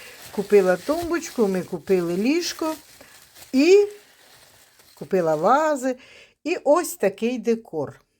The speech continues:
Ця фігурка називається, якось вона називається, я забула.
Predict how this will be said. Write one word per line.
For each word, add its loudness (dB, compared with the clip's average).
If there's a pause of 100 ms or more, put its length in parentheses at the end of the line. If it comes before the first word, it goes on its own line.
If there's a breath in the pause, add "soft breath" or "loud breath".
Ця -2
фігурка -2
називається, -2
якось -10
вона -10
називається, -2
я -4
забула. -8